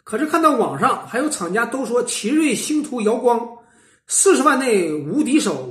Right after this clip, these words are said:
无对手。请问小胡哥，星途瑶光真的有那么好吗？还是说我等一等上市提瑶光，不买汉兰达呢？”其实呢，这个瑶光呢，确实是啊，散热宣传的很厉害，确实说四十万以内，四十万以内无对手。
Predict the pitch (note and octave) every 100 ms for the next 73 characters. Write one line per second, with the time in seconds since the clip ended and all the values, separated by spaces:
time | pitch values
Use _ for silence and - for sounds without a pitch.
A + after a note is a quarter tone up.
0 | B2+ D4 F#4+ A3 D3 - - _ _ _
1 | _ _ _ - - B3+ F4+ - - C4
2 | G#3+ G#3+ G#3+ - _ _ - - C4 C4+
3 | C4+ B3+ B3+ A3+ - F4 F4+ G#3 E3+ A#3
4 | G#3+ - D#3 C3 E3+ - - - _ _
5 | _ _ _ - G3 B3+ A#3+ B3 C4+ B3
6 | E3+ A#3+ F#3+ - A#3 B3+ A3+ A3 G#3 A3+
7 | A#3 B3 B3+ - _ _ _ - D#4 F#3+
8 | - - B3 B3+ G3+ - G#3+ D4+ - _
9 | _ _ _ _ - - _ _ _ -
10 | D4 - G#3+ B3+ - D4+ A3+ F#3 D#3+ G3+
11 | A3+ G#3 G3 F3+ D3+ B3+ G3+ - E3+ C#3
12 | A2+ - G3 F#3+ F3+ - G3 E3 F3+ A#2+
13 | B2+ D#3+ B2+ A#2+ - F3+ E3 D#3+ A3 E3
14 | C3+ C#3 D#3 C3 C3+ - A3 E3 F#3+ C#3
15 | E3+ C3+ D#3+ E3+ B2 -